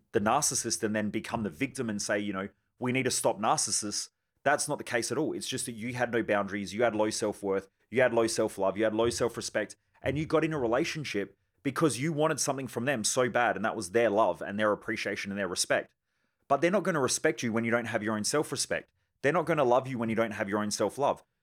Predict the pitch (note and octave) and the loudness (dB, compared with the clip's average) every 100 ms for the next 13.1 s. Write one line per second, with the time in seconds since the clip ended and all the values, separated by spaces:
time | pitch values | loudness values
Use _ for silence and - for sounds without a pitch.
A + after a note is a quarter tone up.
0 | - B2+ E3 E3+ D#3 - C3+ C3+ A#2+ - | -6 -2 2 2 2 0 -2 0 -4 -4
1 | - C3+ D#3+ B2+ G#2+ F#2+ E2+ F#2 F2 _ | -2 -2 0 0 0 0 -4 -4 -4 _
2 | _ - B2+ C3+ C#3 C3+ C3 A2 - D3 | _ -4 2 4 4 2 -4 -4 -6 -6
3 | - C3+ A#2 A#2 A#2+ G#2 A2 A#2 A#2 G#2 | -6 -4 0 2 2 -2 -2 -2 -4 -8
4 | G#2+ A2+ C#3 G#2 - _ _ _ A#2+ C#3+ | -6 -4 -4 -4 -10 _ _ _ -4 -2
5 | - A#2+ C#3 A#2 C3 C#3 C3 A2+ A2+ B2+ | -2 0 0 0 -2 0 -2 -2 -2 0
6 | D#3 C#3 F#2+ F#2+ - _ _ _ _ _ | 0 -2 -6 -6 -10 _ _ _ _ _
7 | _ A2+ B2+ C3 B2 - - C3 C#3 B2+ | _ -4 -2 0 -4 -8 -4 -2 -2 -4
8 | A#2 C3+ B2+ C3+ - C#3+ C#3+ C#3+ C#3 D3 | -4 -6 -6 -8 -4 -4 -4 -6 -2 0
9 | E3+ B2 E2 - _ _ C3 D#3 C#3 C#3 | -2 -4 -8 -12 _ _ -4 -2 0 -2
10 | A#2+ C3 E3 D#3 D3+ B2+ A2 - D3 C#3+ | 2 2 2 0 -4 -2 -2 -2 -2 -2
11 | C#3+ B2+ G#2+ - D#3 D3 C#3+ C#3 _ - | -2 -2 -2 -2 2 2 2 -6 _ -10
12 | A#2 A#2+ - A#2+ A2 D3 C#3+ - - F#2 | -6 -2 0 2 4 0 -2 -4 -2 -2